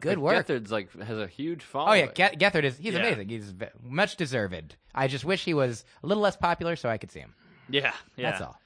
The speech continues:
Speaker 3: Uh, yeah, so, you know, Creek in the Cave, great little, uh, independent venue, and, uh, they do an award show every year. This is the second year. And, uh, you know, they give out fun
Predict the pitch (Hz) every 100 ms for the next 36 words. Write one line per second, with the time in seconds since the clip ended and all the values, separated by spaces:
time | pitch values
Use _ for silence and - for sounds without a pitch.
0 | _ _ _ _ _ - 165 170 240 240
1 | 156 170 160 156 151 147 175 127 160 139
2 | - 135 120 143 131 127 117 107 - 117
3 | 120 139 131 135 113 127 131 120 110 104
4 | 101 98 98 110 107 127 120 - _ 117
5 | 113 113 165 208 - 127 110 107 101 98
6 | 104 120 _ - 113 107 95 120 107 85
7 | 98 95 113 _ _ _ - 95 98 95
8 | 101 95 92 92 92 _ _ - 110 98
9 | 98 113 110 107 _ _ - 139 127 123
10 | 123